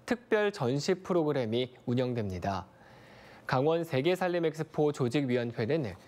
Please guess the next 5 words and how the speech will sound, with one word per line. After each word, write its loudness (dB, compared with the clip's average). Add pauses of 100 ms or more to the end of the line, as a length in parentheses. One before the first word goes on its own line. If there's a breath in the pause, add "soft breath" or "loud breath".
(360 loud breath)
오는 2
구월 2
이십이일부터 0
고성과 0
속초, -4